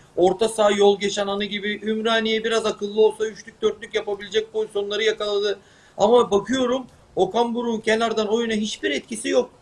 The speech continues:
Kırk altı dakika oldu arkadaşlar. Yani ben gerçekten şunu söyleyebilir miyim? İnanın bir teknik adam hakkında gerçekten şey konuşmak istemiyorum. Bu iş daha yolun çok başıdır falan ama hocam, sevgili hocam,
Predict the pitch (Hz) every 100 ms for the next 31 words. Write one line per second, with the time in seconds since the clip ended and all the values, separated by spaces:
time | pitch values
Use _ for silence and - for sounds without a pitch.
0 | _ _ - 226 240 240 311 294 262 233
1 | 220 190 185 170 190 220 262 - 196 175
2 | _ _ - - _ - 170 208 214 226
3 | 254 269 254 - 269 247 226 269 262 247
4 | 247 247 294 277 202 151 _ _ _ -
5 | - _ _ _ _ _ - 175 262 262
6 | 277 - _ - - 226 220 247 247 240
7 | 240 233 233 214 233 240 240 254 - 240
8 | 226 220 220 214 214 190 156 - 262 247
9 | 214 233 - _ _ - 175 233 220 -
10 | 226 240 208 208 233 247 247 208 202 247
11 | 214 196 233 226 277 247 156 _ _ 170
12 | 214 254 - 196 190 220 277 240 196